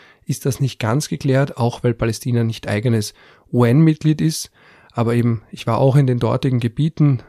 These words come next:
in Hebron, in Ramallah, in anderen Gebieten, in der Westbank, Bethlehem beispielsweise,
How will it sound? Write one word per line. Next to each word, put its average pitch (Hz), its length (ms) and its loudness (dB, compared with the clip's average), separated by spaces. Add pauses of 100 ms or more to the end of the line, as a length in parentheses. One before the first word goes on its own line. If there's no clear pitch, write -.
(140)
in 120 220 0
Hebron, 120 680 2 (480)
in 135 180 4
Ramallah, 120 720 2 (500)
in 127 120 -2
anderen 135 260 2
Gebieten, 135 340 0
in 135 80 4
der 127 140 2
Westbank, 120 520 -2
Bethlehem 127 460 0
beispielsweise, 117 760 -2